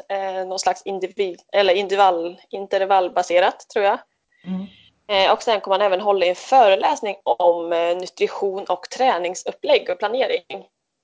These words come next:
Speaker 1: Så det ser jag själv jättemycket fram emot.
Speaker 2: Ja,
Speaker 1: Han är
Speaker 2: verkligen.
Speaker 1: ju
Speaker 2: Och han är en
Speaker 1: otroligt kompetent.
Speaker 2: energiknippe. Ja, precis. Med mycket kompetens.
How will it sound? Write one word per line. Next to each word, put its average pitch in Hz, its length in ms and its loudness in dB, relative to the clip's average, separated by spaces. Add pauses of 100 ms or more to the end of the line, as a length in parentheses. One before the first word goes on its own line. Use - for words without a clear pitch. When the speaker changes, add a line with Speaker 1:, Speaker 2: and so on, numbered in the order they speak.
(200)
Speaker 1:
Så - 60 -6
det - 120 6
ser 240 100 2
jag 175 100 2
själv 277 340 2
jättemycket 226 640 -4
fram 151 160 -6
emot. - 340 -10 (220)
Speaker 2:
Ja, 208 80 0
Speaker 1:
Han 214 120 0
är 196 80 6
Speaker 2:
verkligen. 196 260 0
Speaker 1:
ju 208 40 2
Speaker 2:
Och 202 60 0
han 226 200 2
är 220 60 2
en 214 100 4
Speaker 1:
otroligt 226 580 -4
kompetent. 247 240 8
Speaker 2:
energiknippe. 226 840 2
Ja, 220 280 -2
precis. 214 520 -8
Med 190 220 -10
mycket 196 280 -14
kompetens. 175 500 -12